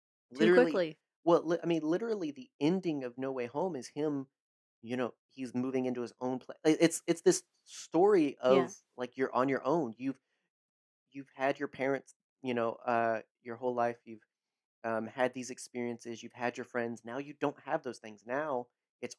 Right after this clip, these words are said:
Speaker 2: all you, buddy.
Speaker 1: Mm-hmm.
Speaker 2: Um, and it's literally this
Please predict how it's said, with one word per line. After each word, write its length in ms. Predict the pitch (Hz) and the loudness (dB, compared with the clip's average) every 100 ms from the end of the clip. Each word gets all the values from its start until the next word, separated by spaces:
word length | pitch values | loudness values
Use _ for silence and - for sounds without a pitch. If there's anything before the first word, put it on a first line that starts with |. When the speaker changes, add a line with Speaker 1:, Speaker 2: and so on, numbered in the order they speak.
| 131 | 4
Speaker 2:
all 240 | 156 160 | 6 6
you, 200 | 147 202 | 2 -2
buddy. 340 | 127 117 135 _ _ - | -2 -4 -6 _ _ -6
Speaker 1:
Mm-hmm. 360 | 202 175 185 208 - | -6 -2 -4 -4 0
Speaker 2:
Um, 360 | 123 117 113 _ _ _ _ 139 | 2 2 -2 _ _ _ _ 0
and 200 | 135 - | 0 0
it's 240 | 139 131 - | -2 -4 -4
literally 500 | 131 151 170 151 135 | -2 2 2 0 -4
this 300 | 135 131 | -4 -4